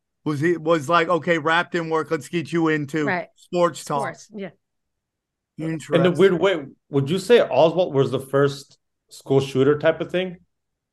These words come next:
Speaker 1: No, I mean, wasn't there a maybe? I mean, we've had assassinations before. John Wilkes Booth was a,
Speaker 3: Well
Speaker 1: was a Freemason, and he,
Speaker 2: The
Speaker 1: he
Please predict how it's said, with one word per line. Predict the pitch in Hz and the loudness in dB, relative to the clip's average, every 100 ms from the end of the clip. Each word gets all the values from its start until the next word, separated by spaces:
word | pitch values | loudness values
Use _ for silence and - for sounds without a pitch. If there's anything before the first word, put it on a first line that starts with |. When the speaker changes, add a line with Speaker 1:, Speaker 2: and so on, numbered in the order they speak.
| _ _ - | _ _ -4
Speaker 1:
No, | 160 160 165 | 0 2 0
I | - 190 | -2 -2
mean, | 202 202 196 | -2 -4 -6
wasn't | 202 262 349 | -6 -6 -8
there | 302 262 202 - - - | -4 -2 -2 -8 -12 -6
a | 185 | -4
maybe? | 170 214 302 170 175 | -2 -2 -4 -6 -6
I | - | -8
mean, | 165 165 160 143 _ _ _ _ - | -8 -6 -8 -10 _ _ _ _ -2
we've | 220 | 2
had | 277 240 | 2 2
assassinations | 175 - 170 160 - 151 151 147 147 139 | -2 -2 0 -2 -4 -6 -6 -6 -8 -8
before. | 139 135 147 160 151 | -8 -8 -4 -2 -2
John | 120 147 147 147 | -4 -4 -4 -4
Wilkes | 147 143 139 | -6 -8 -12
Booth | 135 143 151 175 165 | -8 -4 -2 -4 -6
was | 151 139 | -6 -4
a, | 131 | 2
Speaker 3:
Well | 160 143 - - _ _ - | 2 2 -4 -20 _ _ -12
Speaker 1:
was | 143 131 | -8 -8
a | |
Freemason, | 139 151 156 147 143 151 143 165 165 | -8 -6 -4 -4 -6 -8 -8 -8 -6
and | 143 139 139 | -8 -12 -16
he, | 123 151 | -12 -10
Speaker 2:
The | 165 | -10
Speaker 1:
he | 147 | -8